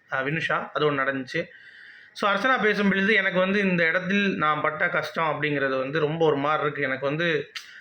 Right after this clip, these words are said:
யாராவது கூட, நான் எப்பயுமே ஒரு தோல் வேணும் எனக்கு படுக்கிறதுக்கு, but இங்க அது கிடைக்கல ஓப்பனா. நான் அதனால எங்க அம்மா கிட்ட போய் நான் அழுக போறேன். மொத ஒரு, ஒரு, ஒரு, ஒரு பத்து, பதினஞ்சு நாள் என்னை விட்டுருங்க, நான் யார்கிட்டயும் பேச மாட்டேன், full and full எங்க அம்மா கூட தான் இருப்பேன், I am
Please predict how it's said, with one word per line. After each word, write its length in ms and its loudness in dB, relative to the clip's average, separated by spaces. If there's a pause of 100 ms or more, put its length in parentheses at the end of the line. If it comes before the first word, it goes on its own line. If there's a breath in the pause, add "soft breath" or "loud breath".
(160 loud breath)
யாராவது 280 2
கூட, 140 4
நான் 120 4
எப்பயுமே 280 2
ஒரு 140 4
தோல் 240 4
வேணும் 220 2
எனக்கு 280 -2
படுக்கிறதுக்கு, 520 0
but 120 -2
இங்க 160 0
அது 180 -2
கிடைக்கல 320 0 (340)
ஓப்பனா. 320 0 (560 loud breath)
நான் 160 0
அதனால 260 2
எங்க 140 2
அம்மா 200 0
கிட்ட 180 -2
போய் 260 0
நான் 180 2
அழுக 180 4
போறேன். 240 2
மொத 460 -4
ஒரு, 500 2
ஒரு, 200 -8
ஒரு, 560 -4
ஒரு 160 -6
பத்து, 340 -6
பதினஞ்சு 180 -2
நாள் 200 0
என்னை 200 0
விட்டுருங்க, 340 -2 (480 loud breath)
நான் 120 -4
யார்கிட்டயும் 400 0
பேச 240 -2
மாட்டேன், 300 0
full 240 -2
and 140 -4
full 80 2
எங்க 140 0
அம்மா 180 0
கூட 140 0
தான் 80 2
இருப்பேன், 240 -4 (520)
I 100 -2
am 100 -6